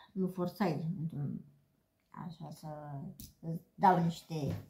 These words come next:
nu că explicați, să dau așa niște replici la unele persoane. Nu vreau să le zic nici numele, că nu se merită să le zic eu numele lor. Așa.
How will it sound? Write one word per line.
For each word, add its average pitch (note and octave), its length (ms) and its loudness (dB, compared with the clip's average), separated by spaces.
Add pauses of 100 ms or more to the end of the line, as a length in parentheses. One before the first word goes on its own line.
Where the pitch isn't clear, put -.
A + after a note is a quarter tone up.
(100)
nu C4+ 140 6
că A#3+ 100 10
explicați, - 640 8
să F4 180 -6
dau C4 140 12
așa A#3+ 140 8
niște G3 300 6
replici F#3 560 2
la E3+ 180 4
unele E3+ 240 4
persoane. F#4+ 540 6 (840)
Nu D4+ 240 8
vreau C4 200 12
să B3+ 100 6
le G#3+ 140 10
zic G3+ 160 8
nici G#3 180 10
numele, F#3+ 360 10
că F#3+ 120 6
nu D#4 200 8
se G3 160 8
merită F3 440 10
să E3+ 120 -2
le E3 140 4
zic E3 200 -2
eu D#3+ 100 0
numele E3 420 6
lor. - 460 6 (800)
Așa. F4+ 360 -4